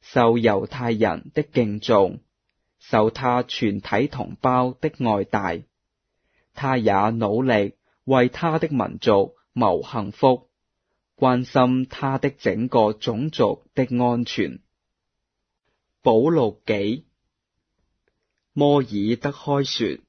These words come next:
這一切都是天主一手完成的。對這一切，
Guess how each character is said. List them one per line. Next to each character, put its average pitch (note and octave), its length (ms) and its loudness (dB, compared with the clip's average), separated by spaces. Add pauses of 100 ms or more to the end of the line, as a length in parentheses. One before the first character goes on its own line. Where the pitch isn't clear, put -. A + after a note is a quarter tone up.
(800)
這 A2 180 4
一 A#2+ 100 2
切 G#2 640 -2 (120)
都 D#3 200 4
是 A2 260 -2
天 D3+ 380 -2
主 - 180 -8
一 B2+ 580 -2
手 G2+ 320 -4 (100)
完 A#2 360 -6
成 - 340 -8
的。 B2 220 0 (880)
對 C3+ 220 4
這 A#2+ 220 2
一 C3 40 2
切， A2+ 680 -2